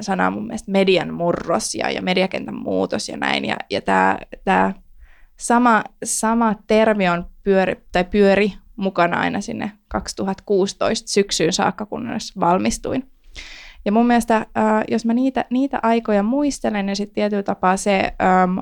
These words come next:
oma kokemus mediakentän työskentelystä, niin, ää, mediakentän muutos tai murros, niin liittyy jonkin verran tai aika keskeisesti, ää, näihin, ää, taloudellisiin muutoksiin.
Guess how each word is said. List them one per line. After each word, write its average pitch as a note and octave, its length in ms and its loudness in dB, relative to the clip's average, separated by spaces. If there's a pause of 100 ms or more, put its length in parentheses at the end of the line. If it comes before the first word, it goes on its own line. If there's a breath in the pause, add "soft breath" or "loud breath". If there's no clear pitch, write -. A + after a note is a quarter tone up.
oma G#3 200 2
kokemus F3+ 560 -2
mediakentän F#3+ 560 0
työskentelystä, F#3 840 0 (180)
niin, F3+ 340 -2 (160)
ää, F#3 360 -2
mediakentän G3+ 600 -2 (120)
muutos A#3 920 0
tai F#3 160 -2
murros, A3+ 840 -2 (520 soft breath)
niin F#3 220 -4
liittyy G3+ 360 0
jonkin F#3+ 320 -4
verran G3 240 -6
tai G3+ 120 0
aika G3+ 180 -2
keskeisesti, G3 840 -4 (160)
ää, F3+ 380 0 (460)
näihin, F#3+ 400 -4
ää, - 360 -6 (380)
taloudellisiin G3+ 880 -2
muutoksiin. - 720 -10